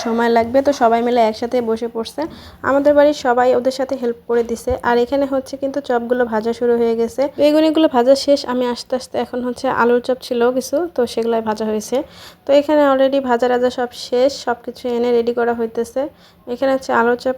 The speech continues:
আর বেগুনের চপ এনে রাখা হয়েছিল। তো মাশাআল্লাহ, অনেকগুলোই হয়েছে দুইশো পিসের উপরে। এই শরবতটা কিন্তু আগে শুধু চিনি দিয়ে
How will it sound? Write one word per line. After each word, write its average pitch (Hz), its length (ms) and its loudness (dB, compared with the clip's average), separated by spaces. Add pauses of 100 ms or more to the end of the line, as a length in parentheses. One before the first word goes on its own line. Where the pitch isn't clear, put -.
(100)
আর 233 160 0
বেগুনের 247 400 0
চপ 247 120 -4 (120)
এনে 240 120 -2 (100)
রাখা 220 240 -2
হয়েছিল। 240 320 -2 (280)
তো - 140 -8
মাশাআল্লাহ, 233 480 0 (120)
অনেকগুলোই 233 420 -2
হয়েছে 226 260 -2
দুইশো 226 240 -4
পিসের 226 340 -8
উপরে। 226 220 -4 (220)
এই 302 140 6
শরবতটা 294 420 4 (100)
কিন্তু 285 260 2
আগে 285 180 4
শুধু 285 200 -4
চিনি 277 220 2
দিয়ে 285 120 4